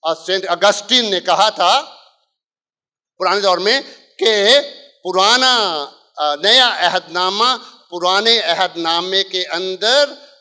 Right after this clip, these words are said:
अ, जो है वो मख्फी है, छुपा हुआ है, और नया अहदनामा पुराने अंदर, अ, पुराने अहदनामे के अंदर मुनकशिफ होता है,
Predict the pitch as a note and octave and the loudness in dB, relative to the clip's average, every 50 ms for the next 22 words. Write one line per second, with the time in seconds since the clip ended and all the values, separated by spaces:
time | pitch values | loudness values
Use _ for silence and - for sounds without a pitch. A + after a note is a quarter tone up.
0 | - E3 D#3+ D#3+ E3+ E3 D#3+ F#3 F#3+ G#3 A3 G#3 F3 F3+ F3+ F3 F3 E3+ E3 D#3 | -12 -12 -10 -8 -8 -4 -2 0 0 2 0 0 -2 -2 -4 -2 0 -2 -2 0
1 | E3 F3+ F3+ F3+ - - - - B3+ C4+ B3+ F3 G3 F#3 D3+ - - - G#3+ G#3+ | -2 -2 -2 -4 -8 -12 -12 -8 -4 -4 -2 0 0 -2 -2 -4 -6 -8 -8 -6
2 | A3 B3+ C4+ B3+ G#3 A3 F3+ E3+ E3 D#3+ D3+ F3 A#3 B3+ A#3 - - - - - | -2 -2 0 0 0 -2 -2 -2 -2 0 2 2 2 2 0 -2 -6 -14 -6 -2
3 | D3+ E3 D#3 D3 D3+ E3+ G3+ A#3+ A#3+ A#3 A3 G#3+ F#3+ D#3 E3 D#3+ F3+ E3+ E3 E3 | -2 -2 0 -2 -2 0 2 4 4 4 4 2 0 -2 -2 -2 -4 -6 -6 -4
4 | E3 E3+ F3 F#3 F#3+ G#3 A#3+ B3+ - - - - - F3+ F3+ F3+ F3+ F#3 F#3 G3 | -4 -4 -2 -2 0 0 0 0 -2 -6 -16 -16 -10 -4 -2 0 2 2 2 2
5 | G3+ F#3+ D3 D#3+ E3 F3 F3 E3 F3+ F3+ E3+ E3 - - - C#3+ C#3+ - D#3+ E3+ | 0 0 0 -2 -2 -2 -2 -2 -2 -2 -2 -4 -14 -12 -8 -8 -6 -4 -2 -2
6 | E3+ F3+ F3+ F3 E3+ E3+ E3 E3 E3 E3+ E3 E3+ F3+ F3+ F#3 A#3 G3+ E3 D#3+ D#3+ | -2 0 0 0 0 0 -2 -4 -6 -6 -6 -6 -6 -4 -4 -6 -6 -6 -6 -6
7 | F3 F#3 E3+ - G3 F3+ - - F3 D3+ C#3 C#3 C3+ - C3 C3 B2 | -6 -6 -4 -4 -4 -4 -4 -4 -8 -8 -8 -12 -10 -8 -8 -10 -10